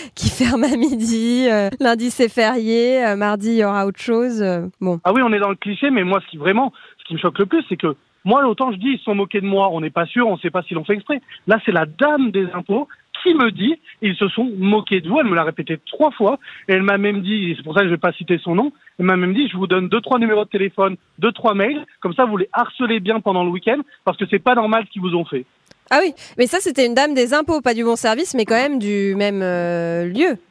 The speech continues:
Speaker 1: On est d'accord.
Speaker 2: Euh, d'un bâtiment à côté. En fait, les finances publiques à Toulon,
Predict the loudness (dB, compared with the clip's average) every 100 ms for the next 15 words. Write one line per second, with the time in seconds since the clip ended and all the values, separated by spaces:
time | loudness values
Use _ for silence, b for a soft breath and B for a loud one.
0 | _ _ _ -6 -4 -2 -4 -4 0 4
1 | 4 2 -4 -4 0 2 2 0 0 0
2 | 0 -2 0 -2 0 -2 0 -2 -4 b
3 | b _ -2 2 0 0 -2 -2 0 0
4 | 0 0 -2